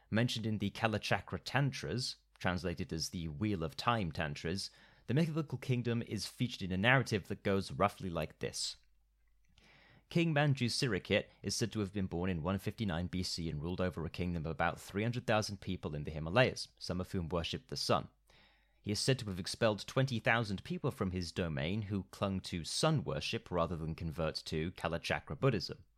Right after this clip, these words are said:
After realizing, however, that these were the wisest of his people, he asked them to return, and some did, but those who didn't set up the kingdom of Shambhala, a city-state.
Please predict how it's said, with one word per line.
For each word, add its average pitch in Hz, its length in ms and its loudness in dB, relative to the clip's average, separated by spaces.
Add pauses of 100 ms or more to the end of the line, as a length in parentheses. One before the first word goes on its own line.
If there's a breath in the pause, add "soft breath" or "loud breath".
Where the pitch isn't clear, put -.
(600 loud breath)
After - 240 -2
realizing, 120 540 4
however, 90 320 0
that 127 120 -6
these 104 220 0
were 95 60 -2
the 87 140 -2
wisest 110 540 0
of - 120 -6
his 139 100 -4
people, 82 500 -4 (240 soft breath)
he 117 140 0
asked 98 240 2
them 101 140 -2
to - 100 -12
return, 101 460 2
and 120 160 0
some 98 260 2
did, 104 360 0
but 165 120 -8
those 151 220 -2
who 143 60 -6
didn't 113 320 0
set - 200 -2
up - 220 -6
the 80 80 -6
kingdom 101 440 -2
of 92 120 -2
Shambhala, 90 720 2 (240 soft breath)
a - 40 -12
city-state. - 640 -6